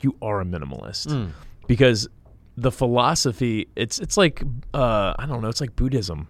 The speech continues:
Speaker 1: you know?
Speaker 2: Mm.
Speaker 1: I mean, if you take in Buddhist philosophy and you're practicing it, uh, even just a little bit, it's like, are you, a-, at what point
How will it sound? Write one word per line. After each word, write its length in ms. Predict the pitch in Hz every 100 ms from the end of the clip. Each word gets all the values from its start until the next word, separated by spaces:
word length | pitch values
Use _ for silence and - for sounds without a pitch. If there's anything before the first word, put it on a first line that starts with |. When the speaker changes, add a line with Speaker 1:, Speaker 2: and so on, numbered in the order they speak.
| -
Speaker 1:
you 140 | 110
know? 200 | 101 107
Speaker 2:
Mm. 80 | 127 - - - - - - -
Speaker 1:
I 20 |
mean, 160 | 135 127
if 160 | 120 127
you 500 | 135 135 127 120 98 - - - - - -
take 240 | 143 143
in 140 | 143 120
Buddhist 320 | 131 120 -
philosophy 880 | 110 98 110 - 113 104 95 95 -
and 260 | - 107 107
you're 340 | 101 92 92 90 - - - -
practicing 640 | - 101 - 110 - 92
it, 200 | 87 85 - - - -
uh, 400 | 95 90 87 - - - - - - - - - -
even 220 | 135 123
just 180 | 104 -
a 60 | 95
little 300 | 98 113 87
bit, 500 | 92 120 78 - - - - - - - - -
it's 120 | -
like, 220 | 107 98
are 140 | 110
you, 500 | 113 113 107 104 98 - -
a-, 40 | 139
at 200 | 131 147
what 280 | 123 143
point 400 | - 139 123 113